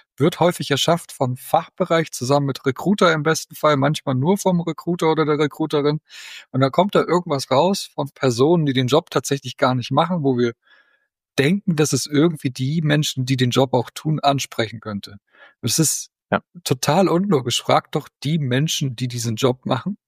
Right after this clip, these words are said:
Speaker 1: A, wonach
Speaker 2: <laughs> Ja.
Speaker 1: suchst du?
Speaker 2: Ja.
Speaker 1: B, wo suchst du's? Und was ist dir wichtig? Und dann bau das in deine Stellenanzeige ein. Nur
Speaker 2: Ja.
Speaker 1: was ich auch schon oft erlebt hab, ist dann,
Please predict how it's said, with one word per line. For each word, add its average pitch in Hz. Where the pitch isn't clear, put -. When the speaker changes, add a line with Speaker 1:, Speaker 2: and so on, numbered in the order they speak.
Speaker 1:
A, 170
wonach 135
Speaker 2:
<laughs> 151
Ja. 143
Speaker 1:
suchst -
du? 175
Speaker 2:
Ja. 113
Speaker 1:
B, 147
wo 170
suchst -
du's? 190
Und -
was 160
ist -
dir 127
wichtig? -
Und -
dann 143
bau 135
das 147
in 135
deine 131
Stellenanzeige 127
ein. 135
Nur 127
Speaker 2:
Ja. 110
Speaker 1:
was 135
ich -
auch 165
schon -
oft -
erlebt 131
hab, 131
ist 143
dann, 135